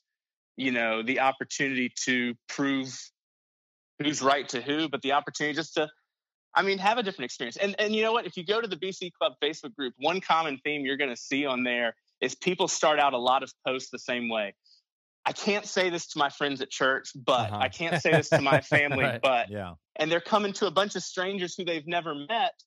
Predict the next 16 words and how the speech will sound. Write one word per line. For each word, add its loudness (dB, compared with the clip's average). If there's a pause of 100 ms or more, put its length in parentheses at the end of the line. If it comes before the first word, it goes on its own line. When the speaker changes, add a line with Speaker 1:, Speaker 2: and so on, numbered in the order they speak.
Speaker 1:
And -4 (540)
I 2
mean, 0
you -2
know, 2 (160)
I, 4
and 4
I'll 4
say -2
this, -4
it's, -10 (220)
it's -4
a 2
bit -2 (1300)
disheartening 0
that 2